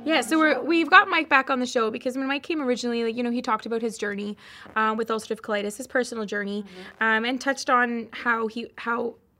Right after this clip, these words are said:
Speaker 1: his journey with I B D was quite heavily connected to fitness and sport. Um, so we wanted to have him back on just to kinda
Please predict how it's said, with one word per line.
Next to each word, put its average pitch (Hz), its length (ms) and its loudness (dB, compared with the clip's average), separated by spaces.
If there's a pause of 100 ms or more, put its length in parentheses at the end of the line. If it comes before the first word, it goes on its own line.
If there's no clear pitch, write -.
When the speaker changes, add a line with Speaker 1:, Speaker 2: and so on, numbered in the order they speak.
Speaker 1:
his 233 260 -4
journey 240 280 0
with 226 240 -6 (200)
I 226 120 2
B 220 100 -4
D 220 340 -6
was 214 380 -10 (220)
quite 311 180 -2
heavily 262 260 -2
connected 233 360 -6
to 220 80 -8
fitness 190 400 -10
and 196 420 -12
sport. - 540 -8 (400)
Um, 247 160 2
so 254 520 4 (200)
we 262 100 0
wanted 311 220 4
to 294 80 -4
have 269 120 6
him 254 120 0
back 233 240 4
on 226 280 0
just - 260 -8
to 453 60 -2
kinda 349 400 -2